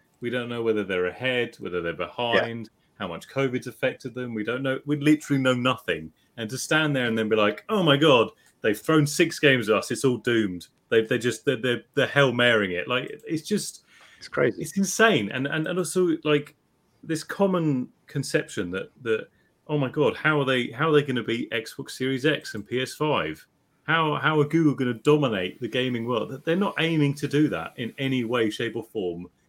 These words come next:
Speaker 1: in the near future. They're building this platform. Uh, they're adding games, getting devs on. Um, as Clive said, fourteen territories is tiny.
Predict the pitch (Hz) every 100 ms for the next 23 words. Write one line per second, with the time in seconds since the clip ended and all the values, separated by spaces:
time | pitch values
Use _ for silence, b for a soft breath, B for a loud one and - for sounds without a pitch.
0 | _ 113 107 104 104 95 101 95 - 76
1 | - _ _ _ 110 110 - 160 160 151
2 | 143 139 - 104 - 101 92 92 92 -
3 | _ _ - 95 87 82 92 87 - 117
4 | 117 120 110 120 117 110 107 - 156 156
5 | 120 123 120 107 - 113 110 110 110 107
6 | b b _ 98 90 90 90 101 _ _
7 | _ - - 127 - - 139 120 - 127
8 | - - - 151 143 135 120 131 120 -
9 | 85 85 - - 127 123 92 71 71